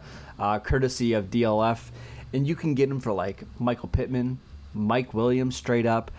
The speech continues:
I saw a trade for three oh six straight up, uh, back end of the second round pick straight up. Uh, this is somebody who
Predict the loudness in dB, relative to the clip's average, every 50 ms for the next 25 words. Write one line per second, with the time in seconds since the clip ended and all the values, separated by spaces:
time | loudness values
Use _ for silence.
0 | -16 -8 -2 0 2 4 4 4 4 4 2 0 0 0 0 0 -2 -4 -4 -6
1 | -4 -2 0 2 2 2 2 2 0 -2 -4 -2 -2 -2 -2 -2 -6 -4 0 2
2 | 4 4 6 6 6 4 4 2 0 0 0 0 0 -2 -4 -2 0 2 2 2
3 | 2 2 0 0 2 0 0 -2 -4 -4 -2 -2 0 0 0 0 2 2 4 2
4 | 2 2 2 0 0 0 -4 -10 -12 -10 -10 -4 0 2 2 4 4 4 2 2
5 | 0 -6 -14 -16 -16 -16 -18 -18 -8 -2 2 2 4 4 4 2 2 2 0 2
6 | 4 4 4 4 4 4 4 4 4 4 4 2